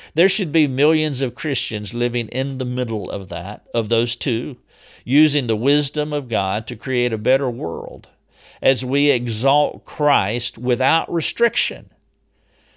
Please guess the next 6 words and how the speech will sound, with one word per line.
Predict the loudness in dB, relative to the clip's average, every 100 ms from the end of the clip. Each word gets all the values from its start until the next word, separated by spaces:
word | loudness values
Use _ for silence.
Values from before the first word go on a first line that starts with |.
| _
So | 2 4 4
many | 2 0 0 -2
people | -2 -2 -2 -4 -2
will | -2
experience | -2 -6 -4 -2 -2 -4 -2
salvation. | -2 0 -2 -2 -4 -6 -8